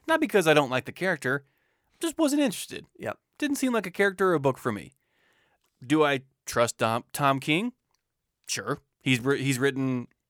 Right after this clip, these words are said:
Speaker 1: uh, I would say, a fair amount of good books.
Speaker 2: <laughs>
Speaker 1: He's well known as a writer.
Speaker 2: He's,
Speaker 1: Um,
Speaker 2: he's most well known as the killer of Alfred.
Speaker 1: That rat bastard. The only thing in Batman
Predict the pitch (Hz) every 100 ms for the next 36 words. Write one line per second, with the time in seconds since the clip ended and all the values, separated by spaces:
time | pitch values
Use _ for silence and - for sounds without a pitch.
0 | - 131 131 131 - 143 156 - 131 127
1 | - 123 135 131 123 127 110 135 156 135
2 | 139 - - - - 123 123 135 - -
3 | - 92 - 101 143 131 113 131 139 139
4 | 131 131 131 120 120 110 110 135 170 _
5 | _ _ _ - 151 165 165 156 131 139
6 | 135 135 143 131 131 131 120 107 - -
7 | - 101 117 - - 113 110 101 98 98
8 | 90 87 101 85 - - - _ _ _
9 | _ _ _ 135 104 107 104 _ 147 135
10 | 160 131 151 - 120 107 147 131 123 -
11 | 117 107 107 _ _ - 156 262 - 190
12 | 247 269 240 214 170 175 160 170 170 170